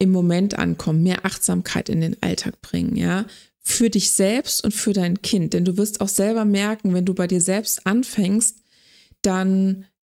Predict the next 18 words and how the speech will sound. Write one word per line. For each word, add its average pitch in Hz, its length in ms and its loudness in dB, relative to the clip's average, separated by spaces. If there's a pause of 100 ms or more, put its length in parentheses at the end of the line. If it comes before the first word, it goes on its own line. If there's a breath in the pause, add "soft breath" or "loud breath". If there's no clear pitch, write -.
(140)
dann 202 200 0
kannst 233 360 0
du 226 40 4
mit 208 140 2
Situationen 196 560 0
ganz 190 300 -2
anders 180 600 -2 (200)
umgehen, 214 760 0
ja, 185 200 0
dann 190 360 0 (480 loud breath)
gibt 208 220 -2
es - 540 -2 (180)
vielleicht 190 460 -2
auch 190 100 -6
grad 196 320 -2
in, 196 140 2
in 196 220 0
Stressmomenten 202 1200 0